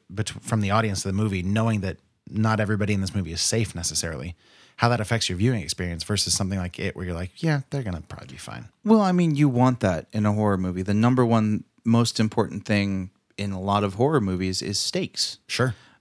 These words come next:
Speaker 2: Um, you know, it's always a question in every campy B horror movie of who's gonna die first.
Speaker 1: Right.
Speaker 2: You know, you know none of the characters are safe going in, and I feel like that element of danger adds to the suspense and,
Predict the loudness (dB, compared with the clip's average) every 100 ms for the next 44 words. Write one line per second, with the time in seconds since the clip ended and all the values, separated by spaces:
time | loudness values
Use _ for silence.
0 | -6 -4 -2 -2 -4 -4 -4 -2 0 2
1 | 4 4 4 2 2 2 2 2 0 2
2 | 2 0 -2 -4 -2 2 2 0 -2 0
3 | 0 2 2 2 0 0 0 0 0 -2
4 | 0 0 -2 -6 -10 -8 -8 -10 -16 _
5 | -2 -2 -4 -10 -4 -2 -4 -2 2 4
6 | 4 4 4 4 2 2 0 0 -4 -2
7 | -4 -4 -6 -6 -6 -4 -6 -6 -6 -4
8 | -2 0 0 2 2 2 -4 _ -20 -20
9 | -20 -20 _ 2 4 4 4 2 2 2
10 | 2 0 -6 2 4 4 2 0 -4 -8
11 | -6 2 4 4 4 0 -4 -4 -2 0
12 | 0 0 2 2 4 0 -2 -6 -4 -2
13 | -2